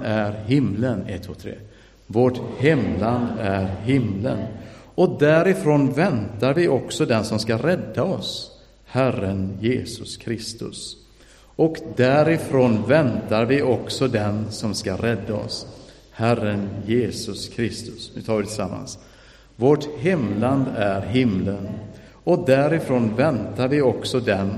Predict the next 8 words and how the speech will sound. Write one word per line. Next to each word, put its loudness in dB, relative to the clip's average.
som -4
ska -2
rädda -2
oss, -10
vår -2
Herre -6
Jesus -2
Kristus." -14